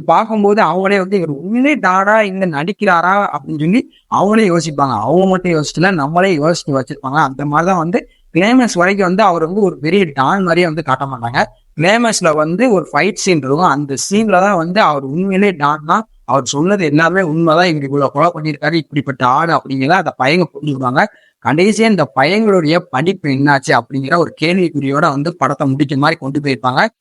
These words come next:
But அந்த படத்தை பொறுத்தளவுக்கு பார்க்கலாமா வேண்டாமான்னு கேட்டீங்கன்னா படத்தை வந்து பார்க்கலாம். ஒன் டைம் வாட்சபிள் மூவி. பகத் பாசிலுடைய நடிப்பு வந்து ரொம்ப சூப்பரா இருக்கு. அவர் கண்ணாலே நடிப்பாரு, அவர்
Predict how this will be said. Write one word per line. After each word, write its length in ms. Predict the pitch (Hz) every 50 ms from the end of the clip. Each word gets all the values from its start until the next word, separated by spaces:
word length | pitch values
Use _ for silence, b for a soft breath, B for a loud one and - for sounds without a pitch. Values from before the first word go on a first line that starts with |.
| _ _ _ _ _
But 140 | 160 202 233 - - - _ _ _ _ _ 131
அந்த 160 | 147 175 175 156 - -
படத்தை 340 | - 165 196 240 240 - 247 214 -
பொறுத்தளவுக்கு 520 | 190 190 180 185 190 180 180 180 190 214 175 - 165
பார்க்கலாமா 420 | 156 170 180 185 175 170 185 180 180
வேண்டாமான்னு 440 | 151 147 151 147 147 156 160 156 139
கேட்டீங்கன்னா 320 | 131 127 127 123 147 175 202 - _
படத்தை 320 | - 147 156 160 160 165 147
வந்து 180 | 143 165 - -
பார்க்கலாம். 500 | _ 135 131 147 165 - 143 143 170 202 185 127 131
ஒன் 120 | 143 160 170 156
டைம் 220 | - 160 180 180 151
வாட்சபிள் 400 | 127 135 139 - 139 135 135 131 123
மூவி. 220 | 127 127 151 208 240 - _ _ _ _ -
பகத் 320 | 131 147 160 196 226 220 _ -
பாசிலுடைய 640 | 196 175 180 - 180 175 165 160 143 143 151 180
நடிப்பு 340 | 180 147 127 147 175 160 147 139
வந்து 160 | 147 170 180
ரொம்ப 240 | 151 127 147 165 170 - -
சூப்பரா 340 | 170 175 170 - 170 160 151
இருக்கு. 240 | 139 123 - 165 190 - -
அவர் 200 | 127 131 127 123 - -
கண்ணாலே 400 | 135 147 175 196 202 202 214 220
நடிப்பாரு, 480 | 214 190 170 180 185 160 170 170 180 190 175 147
அவர் 160 | 147 156